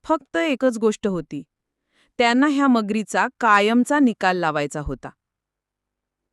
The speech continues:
पण अधिकाऱ्यांनी परवानगी दिली नाही. ते म्हणाले, "ती एक वन्य प्रजाती आहे,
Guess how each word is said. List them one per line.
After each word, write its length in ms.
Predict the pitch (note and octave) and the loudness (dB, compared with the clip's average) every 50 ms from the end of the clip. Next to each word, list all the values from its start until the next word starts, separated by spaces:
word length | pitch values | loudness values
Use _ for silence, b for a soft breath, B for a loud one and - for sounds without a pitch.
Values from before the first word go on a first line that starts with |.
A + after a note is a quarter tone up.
| _ _ _ _ - | _ _ _ _ 0
पण 160 | D4 E4 E4 | 0 2 2
अधिकाऱ्यांनी 600 | C4 A#3+ G3 A#3 C#4 - C#4+ C#4+ C#4+ D4 D4 C4 | 2 2 2 0 0 0 0 0 2 0 0 0
परवानगी 500 | - C#4 B3 A3+ G#3+ G#3+ A3+ B3 B3 D4 | 0 0 0 2 2 2 0 2 0 0
दिली 260 | B3 A3 A3 F#3+ G#3+ | -2 -2 -2 0 0
नाही. 220 | B3 B3+ G#3+ D#3 C3 - _ _ _ _ _ _ _ _ _ _ _ _ _ _ _ _ _ | 0 0 0 -2 -6 -12 _ _ _ _ _ _ _ _ _ _ _ _ _ _ _ _ _
ते 120 | A3+ A3+ A#3 | 0 2 2
म्हणाले, 500 | A#3 A3 A3 G3+ F3 D#3 D3 D#3 F#3 C#4+ F#4+ - _ _ _ _ _ _ _ _ _ _ _ _ _ _ - | 2 0 -2 -2 -4 -4 -4 -4 -6 -6 -8 -10 _ _ _ _ _ _ _ _ _ _ _ _ _ _ -2
"ती 160 | B3 B3 C4+ | 0 2 2
एक 200 | C#4 C#4 C#4+ - | 2 0 -2 -4
वन्य 460 | G#3+ F3 F#3+ F#3+ G3 G3+ G#3 A3+ B3+ | -4 -4 -2 -2 0 0 0 0 0
प्रजाती 520 | C4+ C#4 B3+ A#3+ G#3+ A3+ A3 G#3+ - G#3+ G#3 | 2 2 0 2 2 0 0 0 0 -2 -2
आहे, 240 | F3 D#3 D#3 C#3+ | -4 -4 -6 -12